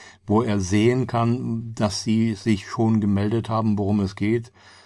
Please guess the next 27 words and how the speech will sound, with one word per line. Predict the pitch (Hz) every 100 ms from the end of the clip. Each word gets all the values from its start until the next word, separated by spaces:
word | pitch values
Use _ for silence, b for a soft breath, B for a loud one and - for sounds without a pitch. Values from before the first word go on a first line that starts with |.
| B B _
Bei | - 98
vielen | - 113 110 113
ist | 104
es | -
aber | 104 104
so, | 98 104
sie | 101
müssen | 98 104 101 101
jedes | 92 104 107 98
Mal | 104 104
ihre | 107 95
Lebensgeschichte | 95 104 110 95 101 - 104 -
neu | 101 92 95
erzählen. | 98 95 - 95 87
Das | 95 104
ist | 123 -
mehr | 113 110 107 98 90 b b -
als | 92 92 -
nervig. | 101 90 87 - 98 - B B B _
Die | 104 104 107
Bundesnetzagentur | 98 147 156 - 170 196 160 131 113 98 98 92
hat | 120
im | 131 117
vergangenen | 117 101 135 156 147
Jahr, | 127 127 98
in | 95
zweitausendvierzehn, | - 135 143 139 - 117 127 123 - 104 92